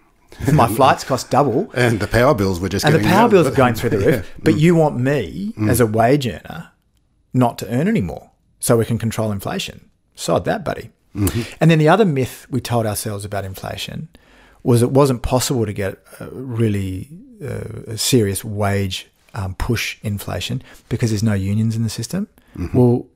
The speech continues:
Speaker 2: you don't need to have solidarity to get a higher wage. You just quit.
Speaker 1: Mm.
Speaker 2: So that's what we've seen in, so in the States, they publish a series called the jolts. I, I can't remember what it stands, stands for, like job openings, leave and something, something.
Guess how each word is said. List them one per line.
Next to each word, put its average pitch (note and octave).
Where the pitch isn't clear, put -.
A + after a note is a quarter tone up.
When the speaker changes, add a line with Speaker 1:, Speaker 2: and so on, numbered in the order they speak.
Speaker 2:
you A#2
don't D#3
need D3
to A2
have G#2+
solidarity G2+
to -
get G#2
a G2
higher F#2+
wage. -
You A2+
just A2
quit. -
Speaker 1:
Mm. G2+
Speaker 2:
So -
that's C#3
what D3+
we've A#2+
seen A#2
in, A2+
so C3
in B2
the A2+
States, G#2
they G#2
publish G2+
a -
series G2
called G2+
the G2+
jolts. -
I, -
I G2+
can't G#2
remember G2
what G2
it -
stands, G2
stands F#2
for, -
like -
job F2+
openings, F2+
leave F#2
and F2
something, G2+
something. F#2+